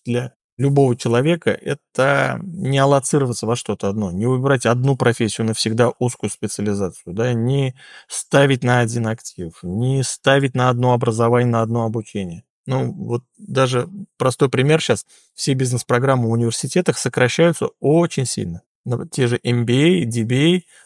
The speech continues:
ну, потому что вот я поступал на M B A в двадцать первом году, и нас, э, учили по лекалам, э, западных кейсов компаний, да, но в двадцать втором началось С В О, и мы не понимали, чё мы учим, да, мы сидели и говорили: "Так, подождите,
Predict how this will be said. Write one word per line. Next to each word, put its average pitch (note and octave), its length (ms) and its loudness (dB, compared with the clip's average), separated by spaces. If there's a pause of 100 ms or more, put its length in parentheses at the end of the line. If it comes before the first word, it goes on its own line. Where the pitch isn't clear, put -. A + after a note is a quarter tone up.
ну, B2 80 -8
потому C#3+ 320 0
что - 180 0
вот C3 220 -4
я D3 160 2
поступал B2 460 -2
на B2 160 -2
M B2+ 100 -2
B G3+ 200 0
A G3 40 -6
в D#3 40 -8
двадцать B2+ 320 0
первом B2+ 280 0
году, C#3+ 380 0 (320)
и B2+ 100 -2
нас, D3+ 360 2 (220)
э, - 140 -6
учили E3 520 0
по A2+ 200 -2
лекалам, A2+ 1120 0
э, - 20 -4
западных A#2 560 0
кейсов D3 460 0
компаний, A2 540 0
да, C3+ 180 0
но B2 80 0
в A#2+ 60 -2
двадцать C#3+ 240 2
втором C#3 200 2
началось C3 280 0
С - 200 -4
В C#3+ 80 2
О, F3 120 6
и C3+ 100 4
мы B2+ 160 2
не C3 100 0
понимали, C3 360 0
чё B2 160 -2
мы A#2+ 160 0
учим, G2+ 280 -6
да, B2+ 160 -2
мы A2+ 120 -4
сидели C3+ 360 -2
и A#2+ 40 2
говорили: A2+ 500 0
"Так, - 300 -4 (520)
подождите, B2+ 600 -4